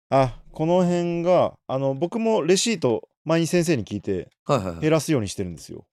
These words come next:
Speaker 2: はいはいはい。
Speaker 1: 定期的に、あの、なくしてます。
Speaker 2: なるほど。ただ今は入ってる状態。
Speaker 1: 今ちょっと入ってますね。
Speaker 2: はい、わかりました。ありがとうございます。
Speaker 1: あ、あ、でも、
Speaker 2: さあ、
Speaker 1: もうちょっと、
Speaker 2: 皆さん。
Speaker 1: もうちょっと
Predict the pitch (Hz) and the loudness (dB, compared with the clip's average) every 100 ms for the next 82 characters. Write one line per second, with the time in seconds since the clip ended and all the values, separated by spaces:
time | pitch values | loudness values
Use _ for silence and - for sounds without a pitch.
0 | _ 151 101 92 82 82 - - 196 180 | _ 0 0 -4 -8 -14 -6 0 0 0
1 | - 190 - 170 160 101 _ _ _ _ | -6 -6 -4 -2 -2 -4 _ _ _ _
2 | 120 104 98 98 117 131 - 107 95 - | -12 -8 -6 -4 -2 -2 -4 -4 -6 -10
3 | - _ - 143 127 117 101 156 170 175 | -18 _ -4 0 0 -2 -2 0 0 2
4 | 160 147 127 - 92 80 82 78 - _ | 2 2 -2 -4 -8 -8 -10 -12 -16 _
5 | 196 190 156 202 135 120 90 78 - 101 | 0 2 2 0 0 -2 -6 -14 -18 -20
6 | 120 _ _ 165 165 - - 104 104 98 | -20 _ _ 0 0 -2 -8 -4 -4 -4
7 | 87 - 151 175 131 95 82 80 175 - | -6 -4 0 2 2 -2 -4 0 -2 -2
8 | 117 - 190 226 302 - 226 269 175 147 | -8 -2 2 4 4 4 4 4 4 0
9 | - - 208 269 247 143 - | -2 -2 2 4 4 2 0